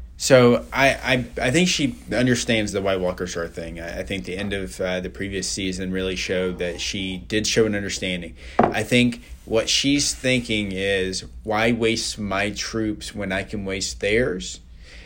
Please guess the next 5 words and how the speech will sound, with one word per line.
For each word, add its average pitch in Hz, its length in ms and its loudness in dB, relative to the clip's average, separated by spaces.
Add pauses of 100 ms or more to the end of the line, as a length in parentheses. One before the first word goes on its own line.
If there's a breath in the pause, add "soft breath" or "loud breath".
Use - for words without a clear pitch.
(280 loud breath)
Uh, 101 360 0 (340)
and 127 200 4
she's 160 340 2
right 147 400 4
about, 131 640 2